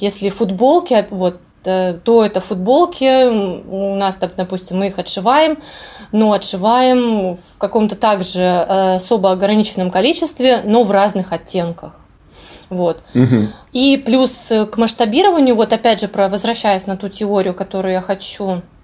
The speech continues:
Speaker 1: м, проверить, а, масштабироваться можно на больших вот этих площадках, на, э, к-, с-, выходить на рынок,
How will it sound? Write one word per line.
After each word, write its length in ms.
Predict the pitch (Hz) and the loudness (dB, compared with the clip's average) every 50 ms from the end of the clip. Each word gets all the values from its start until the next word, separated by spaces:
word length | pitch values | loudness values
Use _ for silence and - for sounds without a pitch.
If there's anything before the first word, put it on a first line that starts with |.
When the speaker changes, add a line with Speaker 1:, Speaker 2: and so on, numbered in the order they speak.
| - - | -16 -12
Speaker 1:
м, 160 | 214 190 185 180 | -10 -8 -8 -6
проверить, 540 | 196 202 190 214 285 359 392 415 403 - - - - - - - - - - _ | -6 -4 -2 0 0 2 0 0 -4 -6 -14 -18 -20 -20 -20 -20 -20 -20 -18 _
а, 220 | - 202 196 202 202 | -8 -6 -4 -4 -2
масштабироваться 680 | 214 233 226 - 277 262 269 262 220 208 208 - - | -2 0 0 0 0 2 2 2 2 0 -2 -2 -2
можно 400 | 214 220 214 202 190 196 196 190 | 0 0 0 0 -2 -2 -4 -2
на 200 | 196 196 202 190 | -2 0 0 0
больших 360 | 185 196 196 190 - - 185 - | 0 -2 -2 -2 -4 -4 -6 -8
вот 80 | 180 180 | -10 -12
этих 200 | 175 - 175 - | -10 -12 -8 -4
площадках, 680 | 190 196 190 - - 208 202 226 226 - 381 359 370 - | -2 -2 -2 0 0 2 2 2 2 0 0 0 0 -2
на, 100 | 226 - - | -6 -4 -4
э, 140 | 226 208 196 | -6 -8 -8
к-, 160 | - - 196 | -8 -12 -14
с-, 360 | - - - 190 - - - - | -14 -14 -14 -16 -20 -20 -20 -16
выходить 680 | 196 190 - 254 247 196 214 - - 226 202 220 202 - | -16 -16 -14 -12 -12 -10 -6 -2 -2 -2 -2 -2 -4 -2
на 100 | 190 185 | -2 0
рынок, 360 | 214 247 302 381 403 403 - | 0 2 2 0 0 -2 -4